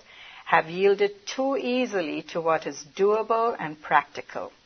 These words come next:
In the process, we have sacrificed the pursuit of what is in our hearts. We might put aside our wish for safety instead, view our life and our practice as purpose-filled, whose intention is more for learning than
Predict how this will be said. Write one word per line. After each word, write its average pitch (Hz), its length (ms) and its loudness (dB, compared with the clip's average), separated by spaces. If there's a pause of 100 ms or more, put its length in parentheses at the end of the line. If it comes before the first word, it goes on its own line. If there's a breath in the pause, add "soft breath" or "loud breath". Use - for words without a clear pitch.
(920 loud breath)
In 196 220 -4
the 233 100 -2
process, 226 580 6 (180)
we 180 120 -2
have 170 160 -4 (100)
sacrificed 170 640 2
the 160 80 -8
pursuit 208 580 -8
of 151 140 -8
what 160 180 -2
is 180 140 -8
in 156 120 -8
our 143 140 -4
hearts. - 460 -4 (720 loud breath)
We 208 100 2
might 202 280 4
put 262 140 4
aside 214 420 8
our 165 140 10
wish 180 360 -2
for 165 100 -8 (160)
safety 180 540 -6
instead, 147 540 -10 (380 loud breath)
view 196 280 -4
our 170 180 6
life 165 420 4
and 160 140 -6
our 147 180 -6
practice - 520 0
as - 100 -14 (160)
purpose-filled, 214 800 -6 (600 loud breath)
whose 190 200 4
intention 208 840 -4
is 170 240 -6
more 165 260 0 (120)
for 151 100 -4
learning 220 880 -2
than 143 160 -2